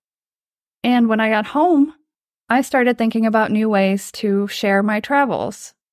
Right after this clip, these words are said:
I post about my trips on social media a lot already, but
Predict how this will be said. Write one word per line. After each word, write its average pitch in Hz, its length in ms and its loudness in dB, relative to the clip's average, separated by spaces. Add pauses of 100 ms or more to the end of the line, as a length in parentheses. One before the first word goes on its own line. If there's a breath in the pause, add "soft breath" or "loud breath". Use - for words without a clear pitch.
(180)
I 240 140 0
post 254 320 -2
about 214 240 0
my 202 140 0
trips 196 440 -6
on 185 280 -4
social 185 340 -8
media 196 480 0
a 190 80 0
lot 175 300 0
already, 190 500 -2
but 190 540 0